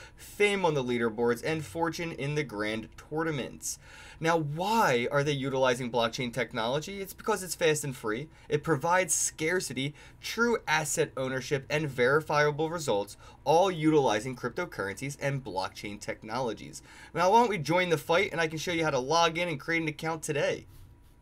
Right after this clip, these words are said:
In order to log in and play, you're going to need a Steam account. You're gonna need to provide your Steam account name and your private posting key.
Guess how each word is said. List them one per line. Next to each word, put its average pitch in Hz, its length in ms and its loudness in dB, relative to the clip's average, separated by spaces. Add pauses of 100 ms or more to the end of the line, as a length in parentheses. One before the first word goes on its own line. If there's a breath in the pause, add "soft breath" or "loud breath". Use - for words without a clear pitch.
(1700)
In 160 220 4
order 202 380 8
to 156 140 -2
log 143 360 8
in 143 140 2
and 113 180 -2
play, 147 300 2
you're 165 200 -2
going 147 480 2
to 170 140 -6
need 127 320 -2
a 120 100 0
Steam 117 380 -4
account. 85 400 -10 (420 soft breath)
You're 127 100 -2
gonna 160 120 6
need 160 160 0
to 151 60 -2
provide 147 340 4
your 127 80 0
Steam 127 240 -2
account 117 320 -2
name 110 400 -4
and 175 160 -4
your 202 80 0
private 107 480 -2
posting 143 460 -4
key. - 240 -14